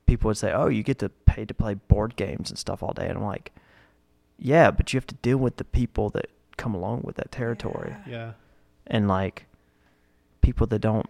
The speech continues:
Speaker 1: bathe.
Speaker 2: Hmm. Yeah.
Speaker 1: Um, I've worked at Cracker Barrel. That was pretty terrible.
Speaker 2: <laughs>
Speaker 1: One month.
Speaker 2: How was that? Uh, th-, uh, one month.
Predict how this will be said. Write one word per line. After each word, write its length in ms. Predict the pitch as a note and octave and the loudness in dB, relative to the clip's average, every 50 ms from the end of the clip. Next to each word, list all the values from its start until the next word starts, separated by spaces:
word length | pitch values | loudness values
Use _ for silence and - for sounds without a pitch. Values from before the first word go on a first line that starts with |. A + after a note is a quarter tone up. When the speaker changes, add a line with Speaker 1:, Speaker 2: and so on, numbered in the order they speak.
| _ _ _ _ _ | _ _ _ _ _
Speaker 1:
bathe. 420 | - F2+ F2+ B2 C3 - - - - - - - _ _ _ _ _ _ - - - _ - | -2 -2 0 0 -2 -2 -4 -8 -14 -20 -20 -20 _ _ _ _ _ _ -20 -20 -20 _ -16
Speaker 2:
Hmm. 320 | A#3 A3+ A3 G3 G3+ G3+ F#3+ F#3 - - - - - - - - | -14 -14 -12 -12 -12 -14 -14 -16 -18 -20 -20 -20 -20 -20 -18 -18
Yeah. 280 | A3 G3+ G3 G3 F#3+ F#3 _ _ | -16 -16 -18 -20 -20 -20 _ _
Speaker 1:
Um, 360 | - - A2 G#2+ G#2+ G#2+ G#2+ - | -4 -2 0 2 2 2 2 0
I've 120 | - - - | -2 -2 -4
worked 180 | A#2 B2 - | -4 -4 -6
at 60 | - - | -8 -4
Cracker 260 | - A2+ A2 - - | -4 -4 -4 -2 -2
Barrel. 280 | G#2+ G#2 G#2 A#2 C3+ C#3 | -2 0 0 -2 -2 -4
That 60 | C3+ B2+ | -8 -10
was 100 | A#2+ - | -10 0
pretty 220 | - - - A2 | 2 2 2 2
terrible. 440 | G#2 - G#2+ G2 G2 F#2+ A#2 B2+ - - - D3+ - - - - - - | -2 -4 -4 -4 -2 -2 -4 -8 -8 -12 -16 -16 -16 -16 -18 -20 -20 -20
Speaker 2:
<laughs> 420 | - - _ _ _ _ _ _ - | -20 -20 _ _ _ _ _ _ -2
Speaker 1:
One 180 | B2 G#2+ A2 | 0 0 2
month. 400 | G#2+ G#2 G2+ A2 - - - - - - - _ _ _ _ _ _ _ _ _ _ _ _ _ _ _ _ _ _ _ _ - | 2 2 2 0 -2 -6 -10 -18 -20 -20 -20 _ _ _ _ _ _ _ _ _ _ _ _ _ _ _ _ _ _ _ _ -12
Speaker 2:
How 100 | - G#3 | -8 -8
was 120 | G#3 G3 - | -6 -6 -6
that? 180 | G3+ G3+ A3 - _ - | -8 -8 -8 -10 _ -10
Uh, 280 | G#3+ G3 G3 G3 G3 G3+ _ _ - | -8 -6 -6 -8 -8 -12 _ _ -14
th-, 120 | - - | -10 -6
uh, 160 | - A3 A3 A3 | -4 -4 -4 -4
one 360 | - A#3 G#3 G3+ A#3 B3+ B3+ | -6 -6 -4 -2 -2 -2 0
month. 400 | B3+ A#3+ G3 F3 C3+ - - | 0 0 0 -2 -4 -10 -18